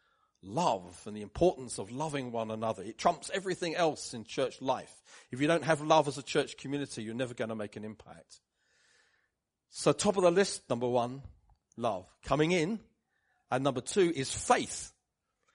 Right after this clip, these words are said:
You hear a lot of sermons, I hope, on faith. Faith is a big deal.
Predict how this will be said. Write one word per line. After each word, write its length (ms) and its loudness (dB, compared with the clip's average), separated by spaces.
You 160 0
hear 140 8
a 60 6
lot 240 4
of 60 -4
sermons, 540 2
I 120 0
hope, 420 -2
on 180 -2
faith. 580 -4
Faith 540 -2
is 140 -8
a 60 -2
big 380 -10
deal. 420 -8